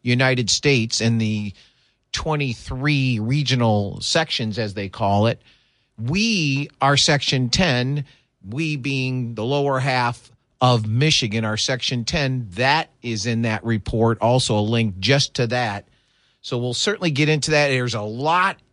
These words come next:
involved in it. I got out as much as I could last night that I thought was pertinent and, uh,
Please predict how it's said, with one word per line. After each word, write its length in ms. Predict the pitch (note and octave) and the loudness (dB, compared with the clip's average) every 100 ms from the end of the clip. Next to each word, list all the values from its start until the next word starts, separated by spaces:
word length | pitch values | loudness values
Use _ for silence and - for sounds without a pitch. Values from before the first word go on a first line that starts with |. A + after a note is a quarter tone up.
| _ D3 | _ -4
involved 580 | C3 G2+ D3+ D#3 D#3 | -2 2 2 2 2
in 100 | D3+ | 2
it. 140 | D3+ D3 - | 0 -2 0
I 160 | C#3+ | 0
got 240 | D3 D3+ D3+ | 2 0 2
out 240 | D#3 D#3+ | 2 0
as 100 | A#2+ | -2
much 260 | C#3 C#3+ C#3+ | -2 -2 -2
as 100 | B2+ | -2
I 80 | |
could 280 | A#2 - D#3+ | -2 -2 -2
last 360 | D3 C#3 C#3 D3 | 0 0 0 -2
night 160 | C#3 | -4
that 100 | E3 | -2
I 80 | D#3 | -2
thought 240 | D#3 D3+ C#3+ | 0 0 2
was 240 | B2+ A2+ - - - - | 0 -2 -8 -20 -20 -4
pertinent 840 | - G#3+ G#3+ G#3 G#3 G#3 G#3 - - _ _ _ - | 2 2 2 0 0 0 -2 -8 -12 _ _ _ -6
and, 520 | D3+ D3+ D3+ D3 C#3 C#3+ | 0 2 4 2 0 0
uh, 200 | C3+ | -2